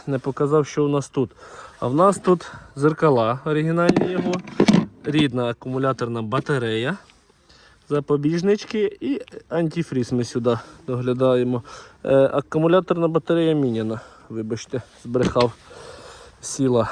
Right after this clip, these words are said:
оригінальна, замінив на нову. Так, ну і дивіться, ліва частина без подряпин. По кришці варіаторній,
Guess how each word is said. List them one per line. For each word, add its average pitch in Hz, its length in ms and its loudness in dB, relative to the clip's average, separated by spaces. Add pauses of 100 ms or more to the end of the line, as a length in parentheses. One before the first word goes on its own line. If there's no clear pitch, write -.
оригінальна, 131 680 0
замінив 123 440 -2
на 127 120 0
нову. 113 340 -4 (520)
Так, 135 280 0
ну 294 180 -2
і 151 140 0
дивіться, 120 520 -4 (200)
ліва 120 360 -2
частина 113 540 -8
без 117 240 -4
подряпин. 165 640 -2 (580)
По 165 720 4
кришці 180 360 -2
варіаторній, 131 960 0